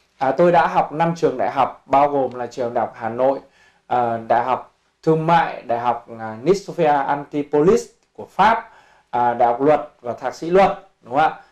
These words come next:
Nhưng tôi chỉ tốt nghiệp có bốn trường và một trường tôi không thể tốt nghiệp, đó là trường Đại học Hà Nội. Tuy nhiên tôi cũng có chứng chỉ I E L T S quốc tế, à, với điểm số tốt để có thể đủ giao tiếp, để có thể nói chuyện và, à, dịch các tài liệu thoải mái, được chưa ạ?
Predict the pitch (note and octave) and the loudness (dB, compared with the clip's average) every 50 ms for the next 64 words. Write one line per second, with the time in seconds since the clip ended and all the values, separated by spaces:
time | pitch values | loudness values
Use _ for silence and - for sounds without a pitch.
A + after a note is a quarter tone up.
0 | _ _ - D#3 E3+ F3+ F3 E3+ F3 E3+ E3+ - A2+ - F3 F#3 F#3 F3 D#3 - | _ _ -4 0 2 2 2 2 0 0 0 -2 -4 -2 0 0 2 2 0 0
1 | - C#3 C3+ C3 C#3 C3+ - - E3 D3 C3 C3 B2 A#2+ B2 B2 A#2+ B2 A#2+ - | 0 -2 0 0 -2 -2 -2 0 0 0 0 -2 -6 -6 -6 -6 -6 -6 -8 -8
2 | C#3 B2 A#2+ A2+ C3+ C3+ - D#3 C#3+ - G#2+ G2 - D3 D#3 D#3 C#3+ B2 - - | -8 -10 -8 -8 -8 -6 -6 -6 -6 -6 -8 -4 -4 -4 -2 -2 -4 -4 -4 -2
3 | A#2 A#2+ C#3+ C#3 - - B2 A#2 A2+ G#2+ A2 A#2 A2+ B2+ D3 C#3+ B2+ - - _ | -4 -2 -2 -4 -6 -6 -8 -6 -6 -8 -6 -6 -2 0 0 0 0 -2 -10 _
4 | _ _ _ _ _ _ - E3 D#3+ F3 F3 E3+ E3+ E3+ F3 E3 D#3+ E3 - - | _ _ _ _ _ _ 0 2 4 4 4 4 4 2 0 0 0 -2 -6 -4
5 | C#3 C3+ C3+ - C#3+ D3 - - A#2+ A2+ A#2+ C3+ C#3 C3+ C3 C3 - - - F3 | -4 -4 -4 -4 -10 -12 -8 -6 -2 0 0 2 2 2 0 -2 -6 -6 -2 -2
6 | E3 E3 - B2 A#2+ A#2 A#2+ - - - C3 B2 A#2 A2+ A2+ _ _ _ _ _ | -2 -2 0 2 2 2 2 0 -4 -10 -12 -12 -12 -12 -16 _ _ _ _ _
7 | _ _ - A#2 A2 A#2+ C#3+ C#3+ B2+ G#2 - - - A#2+ A#2+ A#2+ B2+ C#3+ - - | _ _ -12 -6 -2 -2 0 0 -2 -4 -6 -10 -4 0 0 0 0 0 -4 -2
8 | - G#3 A#3 A#3+ A#3+ - - - - B2+ A#2+ - B2 A#2+ - B2+ A#2 A#2+ G#2+ G2 | 2 4 4 4 4 0 -4 -8 -10 -8 -4 -4 -6 -6 -4 -6 -6 -6 -6 -6
9 | G2 C#3 - E3 E3 - E3+ F3+ G3 F#3+ - - A2+ G#2+ G2+ A2 A#2+ - B2+ G#2 | -4 -2 -2 -2 -2 0 2 0 0 0 -4 -10 -10 -10 -8 -8 -10 -10 -10 -12
10 | G2+ G#2 G#2+ A#2 - - - A#2+ A#2 - A#2+ A2 A#2 A2+ A2 A2 G#2+ A2 _ _ | -10 -8 -8 -8 -6 -4 -2 -2 -2 -2 -4 -8 -6 -6 -6 -6 -10 -12 _ _
11 | _ _ _ _ _ _ - - A2 G#2+ G#2+ G#2+ G#2+ G#2 G#2+ G#2+ A2 C#3 C3+ - | _ _ _ _ _ _ -10 -6 -4 -4 -4 -4 -6 -6 -8 -8 -6 -6 -6 -4
12 | - D#3+ D#3+ - C3 A#2+ A#2+ A#2+ C3+ C#3 - - - - _ _ _ - A#2+ A2+ | -2 -2 -2 0 2 0 0 2 2 2 0 0 -4 -8 _ _ _ -10 -8 -6
13 | A#2 B2+ C3 C3+ D3+ F3+ - - - - C3+ B2 A#2+ D#3+ D#3 C#3 A2 - | -2 0 2 2 2 2 0 -4 -12 -14 -10 -4 0 2 2 2 2 -2